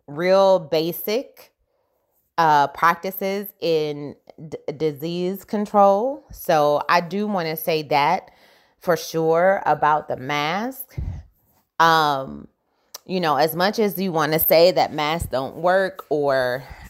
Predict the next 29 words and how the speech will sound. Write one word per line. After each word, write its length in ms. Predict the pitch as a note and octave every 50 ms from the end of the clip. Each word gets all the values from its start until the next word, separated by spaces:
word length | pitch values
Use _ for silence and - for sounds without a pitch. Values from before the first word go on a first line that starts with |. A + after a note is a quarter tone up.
| _ -
um, 640 | D3+ D3+ C#3+ C#3+ C#3+ C#3 C3+ C3+ C3 B2+ B2 A2+ F2 -
there's 260 | - D#3+ D#3 D3+ D3 D3+
no 200 | D3+ C#3+ C#3+ C#3
real 180 | B2+ C#3 C3 -
evidence 500 | - F3+ F#3 F3 F#3 F3+ F3 F3 E3+ -
and 160 | C#3+ B2+ B2+ A#2+
blah, 240 | B2 C3+ C#3+ C#3+
blah, 200 | C3+ B2+ C3 B2+
blah, 100 | A#2+ A#2+
blah, 400 | A#2 - D3 E3 E3+ E3+ E3+ D#3+ - - _ - - - - - - _ -
the 120 | F#3 F#3
fact 420 | F#3 - - G#3+ A3 A#3+ - - -
of 260 | G#3 G#3 G#3 G3 F3
it 240 | E3+ E3 D#3+ - - _ _ _ -
matter 440 | F3 F3 F#3 F3+ G3 G#3+ G#3+ A3
is, 360 | F#3 - C#3+ D#3+ D#3+ D3+ C#3+ D#3+
if 140 | D#3+ D#3
you 100 | D#3+ D#3
truly 500 | D3 - - - - A#3 A#3+ A#3 A3 G#3+
think 320 | A3 - - F3+ F#3 G3 A3
about 380 | F3+ C3+ B2+ B2 A#2+ A#2+ A#2
it, 200 | B2+ B2 - - - _ -
it, 360 | - G3 G#3+ G#3+ - - _ _ _ _ _
masking, 920 | - E3 F3 F3 F3+ G3 A3+ C4 C4+ - - C4+ B3+ B3 B3+ B3 C4 C4+ B3+ - _ _ _ _ - -
gloves, 920 | C3 C#3 D#3 F3 F#3 G3 G#3 G3+ G3+ G3+ G3+ G#3 G3+ F#3+ G3 G3+ F#3+ - - _ _ _ _ _ _ _ _ _ _ _
um, 480 | - D3+ D3+ C#3+ C3+ C3+ C3+ B2+ A#2+ C3
sterile 640 | - - _ - G3 G3 G#3+ G#3 G3+ - G2+ G2+ F#3
environments 1040 | - D#3 E3 D#3 C#3+ E3 E3+ F3 F#3 F#3 F3+ F3 F3+ F3+ F3+ F3 E3 - - - - - _ _ _ _ _ _ _ -
are 800 | E3 E3+ E3 E3 D#3+ D#3 D#3 D#3 D3+ D3+ D3+ D3 D#3 D#3+ D#3